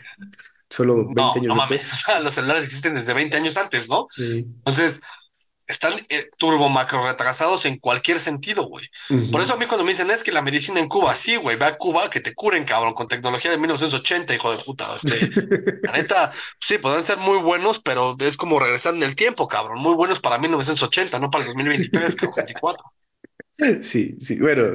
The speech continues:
Speaker 1: no, no me consta, pero sí entiendo el punto de Santiago. Santi, vámonos otra vez a Israel, y es que si se acuerdan el año pasado, antes de todo el asunto con Hamas, pues, el señor Benjamín Netanyahu tenía al pueblo en el,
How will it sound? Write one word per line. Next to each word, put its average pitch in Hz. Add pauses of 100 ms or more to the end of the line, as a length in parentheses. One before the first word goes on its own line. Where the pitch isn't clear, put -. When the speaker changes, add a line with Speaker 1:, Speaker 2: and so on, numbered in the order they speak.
(380)
Speaker 1:
no, 185
no 185
me 180
consta, 156
pero 104
sí 127
entiendo 107
el 80
punto 113
de 151
Santiago. 123 (800)
Santi, 165
vámonos 165
otra 165
vez 156
a 123
Israel, 135
y 151
es 156
que -
si 156
se 135
acuerdan 151
el 143
año 135
pasado, 127
antes 123
de 113
todo 165 (280)
el 131
asunto 127
con 120
Hamas, - (420)
pues, 147
el 139
señor 147
Benjamín 143
Netanyahu 143
tenía 139
al 110
pueblo 123
en 113
el, 110